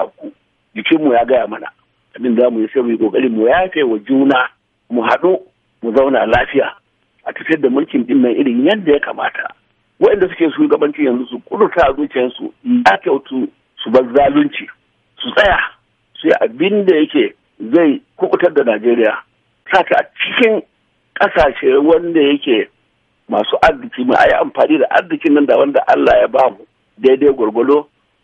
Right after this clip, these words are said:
mutane talakawa da sauran mutane su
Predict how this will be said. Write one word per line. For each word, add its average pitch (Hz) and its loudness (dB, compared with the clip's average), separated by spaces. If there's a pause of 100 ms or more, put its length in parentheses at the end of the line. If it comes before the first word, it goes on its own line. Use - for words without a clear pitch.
(140)
mutane 117 2
talakawa 143 0 (260)
da - -20
sauran 135 0
mutane - 0 (420)
su - -20